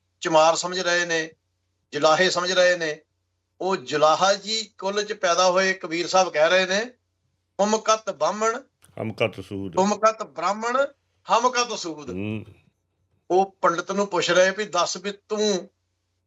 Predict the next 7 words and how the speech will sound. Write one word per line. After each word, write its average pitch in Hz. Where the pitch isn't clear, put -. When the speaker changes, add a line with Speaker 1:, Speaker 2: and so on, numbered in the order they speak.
Speaker 1:
ਕਿੱਦਾਂ 214
ਆ? 160
ਜੋ 190
ਤੂੰ 214
ਬ੍ਰਾਹਮਣ 202
ਬ੍ਰਾਹਮਣੀ 190
ਜਾਇਆ" 151